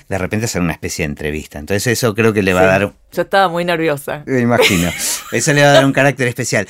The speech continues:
Speaker 1: Otro de los motivos que lo hace, lo va a hacer especial... Si bien es un podcast sobre cine, eh, si bien tenés una formación de cine, la,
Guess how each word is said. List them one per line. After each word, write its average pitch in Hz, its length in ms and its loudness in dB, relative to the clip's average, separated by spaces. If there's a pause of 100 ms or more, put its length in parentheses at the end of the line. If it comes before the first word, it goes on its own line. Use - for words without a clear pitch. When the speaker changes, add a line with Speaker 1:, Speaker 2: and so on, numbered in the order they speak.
(280)
Speaker 1:
Otro 208 260 2
de 202 80 4
los 185 80 4
motivos 185 340 2
que 160 120 0
lo 143 120 4
hace, 165 360 -2
lo 127 120 2
va 147 40 4
a 165 40 2
hacer 165 180 -2
especial... 151 640 0 (300)
Si - 220 -6
bien 113 280 2
es - 180 -6
un 95 100 -2
podcast 110 380 -2
sobre 101 280 -2
cine, 123 640 0
eh, 90 280 -4
si - 160 -2
bien 117 140 4
tenés 131 200 2
una 127 120 4
formación 110 520 0
de 135 80 2
cine, 139 400 2
la, 87 220 -6